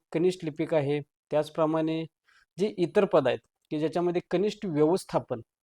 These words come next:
हे देखील पद आहे. या इतर अशा एकूण सत्याहत्तर पदांसाठी जी भरती जाहिरात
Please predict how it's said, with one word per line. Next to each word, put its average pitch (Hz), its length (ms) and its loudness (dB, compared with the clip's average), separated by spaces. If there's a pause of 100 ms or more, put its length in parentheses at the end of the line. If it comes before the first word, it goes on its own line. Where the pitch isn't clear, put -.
(340)
हे 170 80 2
देखील 170 340 2
पद 131 140 -2
आहे. - 320 -18 (300)
या 220 140 6 (160)
इतर 151 440 4 (340)
अशा 208 400 4
एकूण 180 360 2
सत्याहत्तर 220 960 2
पदांसाठी 175 680 0
जी 160 220 -2
भरती 156 400 -4
जाहिरात 139 240 -2